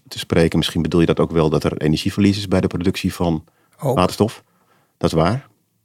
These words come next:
Speaker 1: En ik wil twee dingen wil ik daar eigenlijk over, eh, eh, zeggen. Punt één. We staan nu op een punt dat we die... Nou, we gaan die waterstof produceren met duurzame stroom. Hè? Eh, eh, daar zit verlies in. Op het moment dat we de warmte die daarbij dat proces voor gebruikt, eh,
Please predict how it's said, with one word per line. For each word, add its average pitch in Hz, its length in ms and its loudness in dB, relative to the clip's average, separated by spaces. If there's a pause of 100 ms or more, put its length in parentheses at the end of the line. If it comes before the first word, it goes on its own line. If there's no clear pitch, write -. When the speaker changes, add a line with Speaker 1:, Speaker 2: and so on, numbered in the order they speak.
(160)
Speaker 1:
En 87 120 2
ik 82 140 2
wil 90 120 0
twee 92 220 2
dingen 90 200 4
wil 80 80 2
ik 82 100 -4
daar 76 100 -2
eigenlijk 71 320 -2
over, - 240 -8 (200)
eh, - 140 -8 (180)
eh, 64 60 -6
zeggen. - 260 -6 (100)
Punt 87 160 4
één. 85 300 4
We - 840 -20
staan 85 180 4
nu 87 80 6
op 85 100 4
een 82 80 2
punt 80 220 2
dat 78 140 2
we 78 100 0
die... 71 300 -2 (340)
Nou, - 240 -2
we - 60 -12
gaan 76 100 0
die 76 100 4
waterstof - 320 0
produceren 117 640 2
met 69 180 -4
duurzame 73 440 -2
stroom. 87 600 2 (480)
Hè? 98 200 -2 (220)
Eh, 80 220 -2
eh, 71 440 -2
daar - 120 0
zit - 140 -2
verlies 101 280 2
in. 110 140 4
Op - 520 -10
het - 0 -
moment 90 240 4
dat 85 120 2
we 80 60 -4
de 78 100 2
warmte 90 480 2 (100)
die 92 120 -2
daarbij 80 280 2
dat 78 100 -2
proces - 320 -2
voor 80 140 -4
gebruikt, 76 540 -4
eh, 92 200 -8